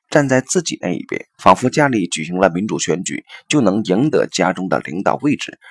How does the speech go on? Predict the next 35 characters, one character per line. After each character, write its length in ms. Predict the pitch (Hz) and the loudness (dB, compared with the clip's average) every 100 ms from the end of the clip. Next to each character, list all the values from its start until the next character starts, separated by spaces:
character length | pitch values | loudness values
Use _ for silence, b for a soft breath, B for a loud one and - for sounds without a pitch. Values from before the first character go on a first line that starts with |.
| - | -2
让 200 | 80 85 | -2 0
对 180 | 131 82 | 0 0
方 200 | 78 76 - | -2 -8 -8
无 160 | 95 | -8
法 200 | 110 82 - | -2 -2 -2
抗 220 | - - | -6 -6
衡， 300 | - 55 98 | -8 -10 -10
最 180 | - 87 | -6 -6
后 240 | - - | -6 -8
投 180 | - - | -8 -8
降。 280 | - - 143 - _ _ B B B B | -8 -8 -14 -20 _ _ B B B B
就 180 | - 170 | 4 4
算 180 | 143 104 | 4 2
没 180 | 82 | 2
赢， 320 | 131 139 80 - _ - | 4 4 2 -2 _ -4
也 300 | 85 71 82 | 0 0 0
要 160 | 90 | -2
让 160 | 80 73 | -4 -2
对 180 | 113 - | -2 -2
方 160 | 90 | -4
痛 260 | 104 - 127 | -6 -4 -4
苦， 180 | - - B | -4 -14 B
失 240 | - - 143 | -6 0 0
去 200 | - 120 | 0 -2
子 200 | - 107 | -2 0
女 140 | 120 | 0
的 160 | - - | -2 -4
支 140 | - | -4
持 160 | 113 - | -4 -6
力 180 | 87 - | -6 -8
量， 140 | - - _ _ _ _ _ _ | -10 -14 _ _ _ _ _ _
殃 240 | 98 90 | 0 2
及 160 | 87 78 | 0 -4
无 220 | - 76 | -6 -8
辜， 240 | 78 90 | -6 -6